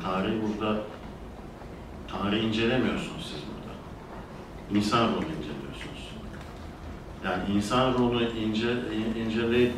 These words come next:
oradan, yani psikolojiden teolojiye nasıl geçiş yaptınız ya da kim dediğiniz bilim merkezleri kimler bilmiyorum ama yani ben bunların genel bilim camiasına ciddiye alınacağını hiç inanmıyorum. Ee, <clears throat> yani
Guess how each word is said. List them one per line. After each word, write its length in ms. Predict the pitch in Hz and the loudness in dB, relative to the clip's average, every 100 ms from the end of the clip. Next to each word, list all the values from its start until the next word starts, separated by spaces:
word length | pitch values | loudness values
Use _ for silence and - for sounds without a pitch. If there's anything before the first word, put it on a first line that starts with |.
| 107 | 0
oradan, 400 | 107 117 120 117 113 - - - - - | 2 4 4 2 -2 -6 -8 -8 -8 -6
yani 180 | 98 92 | -4 -4
psikolojiden 600 | 90 - 107 107 123 120 | -4 -2 0 4 4 2
teolojiye 460 | 110 107 120 120 123 | 4 6 6 6 4
nasıl 220 | 113 110 104 | 2 0 -2
geçiş 240 | 98 - | -2 -2
yaptınız 420 | 104 98 - 135 120 | -2 -2 -4 -6 -4
ya 60 | 95 101 | -2 -2
da 80 | 101 | -2
kim 180 | 113 107 107 - 98 | -2 2 0 0 0
dediğiniz 340 | 98 107 107 110 - - - - | 2 4 2 0 -6 -10 -8 -6
bilim 280 | 101 107 107 | 0 2 4
merkezleri 600 | 104 92 107 104 107 107 - | 4 2 0 0 0 0 0
kimler 420 | 107 113 127 117 | 2 4 4 2
bilmiyorum 340 | 113 101 87 85 | 2 2 2 2
ama 200 | - 147 - - - - - | 4 4 2 -4 -6 -8 -4
yani 200 | 98 104 104 | 0 2 2
ben 220 | 110 113 | 4 6
bunların 280 | 113 120 117 - - - | 6 6 4 2 0 4
genel 300 | 107 120 120 | 8 10 10
bilim 220 | 113 113 110 | 8 6 4
camiasına 580 | 113 110 110 107 110 104 | 4 4 4 2 2 0
ciddiye 320 | 107 - 117 | -2 0 2
alınacağını 420 | 107 107 110 110 | 4 4 2 0
hiç 160 | 113 - | -2 0
inanmıyorum. 520 | 101 101 98 95 - - - - - - - - - | 2 2 2 0 -2 -4 -6 -8 -8 -8 -8 -8 -2
Ee, 60 | 104 101 95 98 95 95 113 147 110 107 95 - - 107 | 4 6 6 6 4 2 6 6 6 2 -2 -8 -6 0
<clears throat> 20 | |
yani 200 | 104 | 4